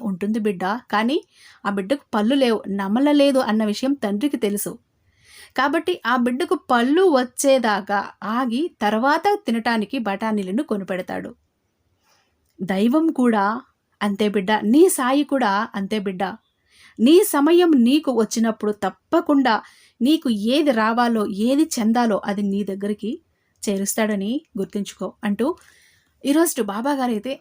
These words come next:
అద్భుతమైన సందేశాలను తీసుకుని వచ్చారండి. ఎవరైతే నిరుత్సాహంలో ఉంటారో అలాంటి వారికి జీవితం మీద ఆశ కల్పించే సందేశాలను అయితే, ఈ వీడియో కనుక నచ్చినట్టయితే వీడియో కోసం చిన్న లైక్ ఇవ్వ-, ఇవ్వటం మాత్రం అస్సలు మర్చిపోకండి. బాబా గారి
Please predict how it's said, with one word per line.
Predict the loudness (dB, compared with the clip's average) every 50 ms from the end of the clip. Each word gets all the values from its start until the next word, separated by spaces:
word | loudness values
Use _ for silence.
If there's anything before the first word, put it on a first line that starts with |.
| -10
అద్భుతమైన | -10 -10 -10 -12 -10 -10 -8 -4 -4 -4 -2 0 0 0 0
సందేశాలను | 0 0 0 0 0 0 -2 -2 -2 -2 -2 -4 -4
తీసుకుని | -4 -4 -4 -4 -4 -4 -4
వచ్చారండి. | -4 -4 -4 -4 -4 -4 -4 -4 -4 -4 -6 -6 -12 -20 -20 -20 -20 _ -8
ఎవరైతే | -6 -4 0 2 2 2 2 2 2 2
నిరుత్సాహంలో | 2 2 2 0 -2 -2 -2 -4 -4 -2 -2 -2 0 0 2 2
ఉంటారో | 0 0 0 0 -2 -2
అలాంటి | -2 -2 -4 -4 -4 -2 -2 -2 -2 -2 -2
వారికి | -2 -2 -2 -2 -2 -2 -2 -2 -4
జీవితం | -2 -2 -2 -2 -2 -2 -2 -2 -2
మీద | 0 0 0 0 -2 -2 -4 -8 -14 -20 -20 -20 _ _ -4
ఆశ | -2 -2 0 0 0 0
కల్పించే | 2 2 2 0 0 0 -4 -4 -2 -2 -2 -2 -4
సందేశాలను | -6 -6 -6 -6 -4 -4 -4 -4 -4 -4 -4 -4 -4
అయితే, | -6 -6 -6 -2
ఈ | 0 0 2
వీడియో | 2 2 4 4 4 4
కనుక | 2 0 -2 -2
నచ్చినట్టయితే | -4 -4 -4 -4 -4 -4 -2 -2 -2 -2 -2 -2 -2 -2
వీడియో | 0 0 0 0 0
కోసం | -2 -2 -4 -2 -4 -4
చిన్న | -2 -2 -2 0 0 0
లైక్ | 0 0 0 -2 -2
ఇవ్వ-, | -4 -4 -6 -10 -12 _ -6
ఇవ్వటం | -4 -4 -2 -2 -2 -2
మాత్రం | -2 -2 -2 -2 -2 0 0
అస్సలు | -2 -2 -4 -6 -6
మర్చిపోకండి. | -4 -6 -6 -8 -8 -8 -8 -6 -6 -6 -6 -6 -6 -8 -10 _ -20 -20 -20 _ _ _ _ _ -16 -12 -4
బాబా | 0 0 2 2 2 0
గారి | 0 0 0 0 0 0 -2